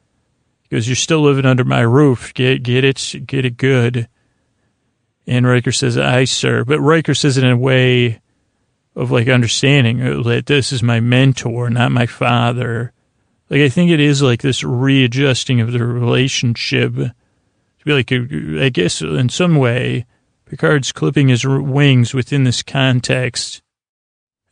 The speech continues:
and kind of, like, saving Will from, like, like a, whatever,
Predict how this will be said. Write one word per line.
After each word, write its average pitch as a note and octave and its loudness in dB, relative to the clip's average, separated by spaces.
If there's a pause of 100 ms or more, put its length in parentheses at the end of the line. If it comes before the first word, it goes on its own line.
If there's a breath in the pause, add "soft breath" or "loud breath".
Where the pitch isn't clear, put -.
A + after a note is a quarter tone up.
and B2+ 2
kind C3 2
of, A2+ -2
like, B2 -2
saving C3 0
Will B2 0
from, C#3 -4
like, B2 -2
like A#2+ -4
a, A#2 -4
whatever, B2 -4